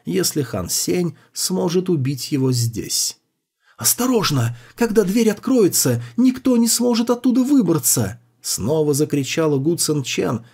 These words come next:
предупреждая Хан Сеня. Парень кивнул и продолжил приближаться к древнему дьяволу. Так как в прошлый раз, когда они сражались, его сутра Дун Сюань еще не достигла последнего уровня,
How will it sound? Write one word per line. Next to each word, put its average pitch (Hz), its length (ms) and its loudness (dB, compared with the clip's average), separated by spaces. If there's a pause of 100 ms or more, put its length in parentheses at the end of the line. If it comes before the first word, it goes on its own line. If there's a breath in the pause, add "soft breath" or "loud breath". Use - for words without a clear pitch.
предупреждая 135 760 0
Хан 123 260 -2
Сеня. 82 600 -4 (460)
Парень 113 420 2
кивнул 113 680 0
и 139 120 2
продолжил 147 720 0
приближаться 139 800 -2
к 131 120 0
древнему 131 520 2
дьяволу. 98 720 -2 (360)
Так 160 220 0
как 143 180 -4
в - 80 -20
прошлый 135 420 0
раз, 147 280 -2
когда 101 340 -4
они 135 200 0
сражались, 104 880 -2
его 165 240 2
сутра 175 440 2
Дун 139 220 0
Сюань 127 540 -2 (100)
еще 170 420 -2
не 165 120 0
достигла 147 580 0
последнего 117 680 0
уровня, 104 680 -2